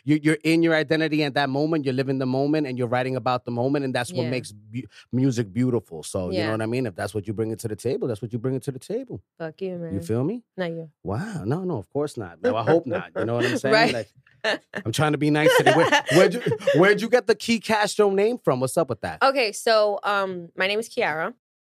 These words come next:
Speaker 1: Okay.
Speaker 2: Um,
Speaker 1: Oh my God, that's a dope name.
Speaker 2: Thank you.
Speaker 1: All right.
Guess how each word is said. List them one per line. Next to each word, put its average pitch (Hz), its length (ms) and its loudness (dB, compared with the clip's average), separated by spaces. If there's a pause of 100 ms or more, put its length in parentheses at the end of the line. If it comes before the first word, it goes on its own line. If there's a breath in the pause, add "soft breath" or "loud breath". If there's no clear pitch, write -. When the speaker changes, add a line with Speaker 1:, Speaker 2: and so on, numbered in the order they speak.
Speaker 1:
Okay. 101 340 -4 (200)
Speaker 2:
Um, 185 320 -2
Speaker 1:
Oh - 20 2
my 196 140 -2
God, 208 200 -4
that's 175 160 -4
a 170 40 -8
dope 185 180 -2
name. 214 340 -6 (140)
Speaker 2:
Thank 403 160 0
you. 233 160 -4 (200)
Speaker 1:
All - 80 -10
right. 196 80 -14